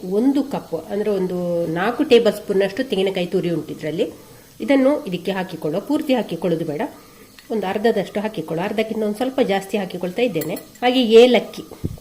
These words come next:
ಒಂದು ಮೂರು ಏಲಕ್ಕಿಯನ್ನು ಸಿಪ್ಪೆ ತೆಗೆದು ಇಟ್ಟುಕೊಂಡಿದ್ದೇನೆ, ಅದನ್ನು ಕೂಡ ಇದಕ್ಕೆ ಹಾಕ್ತಾ ಇದ್ದೇನೆ. ಅದಕ್ಕೆ ಈಗ ಬೆಲ್ಲದ ಜೋನಿ ಮಾಡಿಕೊಂಡಿದ್ದೇನೆ. ಬೆಲ್ಲದ ಜೋನಿ ಅಲ್ಲ, ಬೆಲ್ಲದ ನೀರು ಮಾಡಿಕೊಂಡಿದ್ದೇನೆ. ಒಂದು,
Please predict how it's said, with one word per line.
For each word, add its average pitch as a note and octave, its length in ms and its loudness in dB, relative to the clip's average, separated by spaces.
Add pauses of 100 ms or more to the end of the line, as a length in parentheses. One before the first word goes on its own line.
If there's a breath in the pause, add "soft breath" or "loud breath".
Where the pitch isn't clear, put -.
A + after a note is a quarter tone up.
(140)
ಒಂದು F#3+ 140 -2
ಮೂರು A#3+ 360 4
ಏಲಕ್ಕಿಯನ್ನು F#3+ 600 4
ಸಿಪ್ಪೆ G3 280 -6
ತೆಗೆದು F3+ 240 -2
ಇಟ್ಟುಕೊಂಡಿದ್ದೇನೆ, F#3 500 0
ಅದನ್ನು A3 220 -2
ಕೂಡ G#3 180 0
ಇದಕ್ಕೆ A3 240 -2
ಹಾಕ್ತಾ G3 280 -4
ಇದ್ದೇನೆ. F#3 320 -2 (920 soft breath)
ಅದಕ್ಕೆ D#4 280 2
ಈಗ G3 180 8 (480)
ಬೆಲ್ಲದ C4+ 420 6 (160)
ಜೋನಿ G#3 260 6
ಮಾಡಿಕೊಂಡಿದ್ದೇನೆ. F#3 720 2 (140)
ಬೆಲ್ಲದ G3 280 6
ಜೋನಿ C4 320 6
ಅಲ್ಲ, A3 200 8
ಬೆಲ್ಲದ G3 320 4
ನೀರು A3 240 4
ಮಾಡಿಕೊಂಡಿದ್ದೇನೆ. F#3+ 1160 0 (500 loud breath)
ಒಂದು, B3+ 280 4